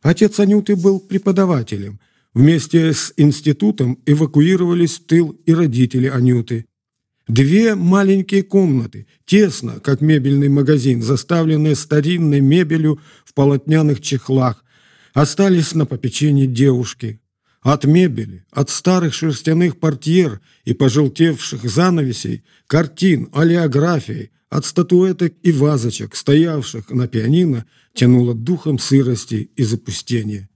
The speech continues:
«Вы извините, я на казарменном положении. Из госпиталя хожу прямо в университет,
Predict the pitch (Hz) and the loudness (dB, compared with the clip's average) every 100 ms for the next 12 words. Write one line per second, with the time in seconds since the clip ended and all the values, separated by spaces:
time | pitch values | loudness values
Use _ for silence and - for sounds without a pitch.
0 | _ _ _ - 160 220 196 208 202 151 | _ _ _ 0 2 4 2 2 4 2
1 | 110 101 98 _ _ 123 156 202 196 170 | 0 -8 -16 _ _ 0 2 2 -2 -2
2 | 175 - 175 185 180 180 185 180 190 190 | -2 0 0 2 2 2 2 2 2 2
3 | 170 147 117 104 101 _ _ 160 180 185 | 2 0 -2 -4 -12 _ _ 0 0 0
4 | 240 185 - 170 185 175 - 160 185 - | -2 -2 -4 -2 0 0 -2 -2 -2 0
5 | 190 196 180 165 175 170 165 - 170 147 | 0 0 -2 0 2 2 0 -4 -6 0
6 | 143 123 | 0 -2